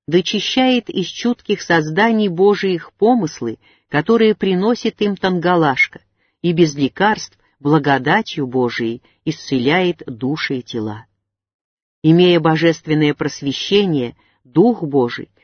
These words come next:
духовник понимает и различает состояния, в которых находятся люди, и может давать им верное направление. Хорошо, если духовник не обременён множеством попечений,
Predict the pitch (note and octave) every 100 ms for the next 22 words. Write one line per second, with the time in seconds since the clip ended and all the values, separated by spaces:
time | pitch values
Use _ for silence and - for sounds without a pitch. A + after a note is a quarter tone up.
0 | _ C#3 D#3+ F3+ F3 C4 - A#3+ A3+ G#3+
1 | G3+ B3 A#3 - G3 F#3 E3+ F3+ - G3+
2 | G3+ F3 F3 E3 - D#3 F3+ A#3 F#3 C3
3 | B2 - _ - C3+ - G#3 G3 D#3+ D3+
4 | - F#3 E3+ D#3+ - D3 C#3 A#2+ - -
5 | _ _ _ C#3+ E3 D#3+ D#3 C3+ C#3 B2+
6 | E3 G3 G#3 G3 - A#2 B2 C#3+ D3 C#3+
7 | C#3 C3 C3 B2 A2+ A2+ G#2+ A2 _ _
8 | _ _ _ _ D#3+ E3+ F#3+ F4 C4 G#3
9 | - E3+ D3+ - C#3+ C#3+ F#3+ B3 - E3
10 | D#3+ D3+ C#3 C#3+ C#3 C3 F3 G#3+ D#3 C3+
11 | C#3+ D#3+ E3+ - D3+ C#3 D3+ C3+ C#3+ -
12 | - A2+ A2